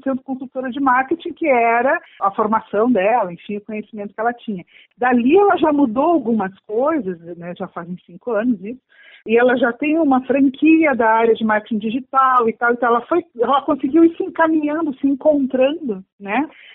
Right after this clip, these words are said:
dentro do que ela já conhecia e a partir daí estudando mais também, né, a gente tem que tá aprendendo sempre, isso aí é <laughs> tão certo como dois, dois são quatro, né, não tem um segredo nisso aí.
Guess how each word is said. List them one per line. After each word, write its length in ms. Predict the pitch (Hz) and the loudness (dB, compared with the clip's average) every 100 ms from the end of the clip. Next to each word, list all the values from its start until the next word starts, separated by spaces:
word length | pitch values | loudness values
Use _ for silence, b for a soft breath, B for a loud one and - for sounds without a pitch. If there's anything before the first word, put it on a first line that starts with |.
| _ | _
dentro 360 | 208 269 269 | -2 -2 -2
do 100 | 226 | -6
que 140 | 233 262 | -2 0
ela 240 | 311 370 | 2 2
já 160 | 294 269 | 0 -2
conhecia 680 | 262 220 208 _ 233 320 - | -2 -4 -6 _ -4 -2 -2
e 180 | 262 311 | 0 2
a 80 | 427 | 2
partir 340 | 381 285 220 | 0 -6 -4
daí 220 | 208 226 | -2 -2
estudando 520 | 214 - 247 220 208 349 | -4 -10 -4 -4 -4 -4
mais 280 | 240 240 262 | -4 -4 -8
também, 340 | 320 240 220 277 | -8 -6 -6 -8
né, 140 | 214 208 | -12 -10
a 100 | 214 | -10
gente 140 | 208 240 | -10 -10
tem 140 | 254 | -10
que 40 | |
tá 80 | 262 | -8
aprendendo 460 | 269 262 226 233 254 | -6 -4 -4 -4 -8
sempre, 280 | 226 190 - | -10 -10 -16
isso 140 | - | -14
aí 220 | 160 175 | -12 -10
é 460 | 233 254 202 _ 196 | -10 -12 -18 _ -20
<laughs> 520 | _ - - - - | _ -16 -16 -16 -6
tão 220 | 262 262 | -2 -2
certo 340 | - 233 233 - | 0 0 -2 -2
como 240 | 294 285 | 0 2
dois, 240 | 269 269 | 4 2
dois 220 | 214 277 262 | 2 0 0
são 200 | 285 277 | -2 0
quatro, 480 | 254 180 180 185 | 0 0 -2 _
né, 100 | 165 | -12
não 180 | 175 185 | -8 -8
tem 420 | 190 190 226 247 | -6 -4 -2 -2
um 100 | 208 190 | -4 -6
segredo 520 | 294 247 247 240 208 | -4 0 2 2 0
nisso 220 | 196 202 - | -6 -10 -14
aí. 200 | 175 | -18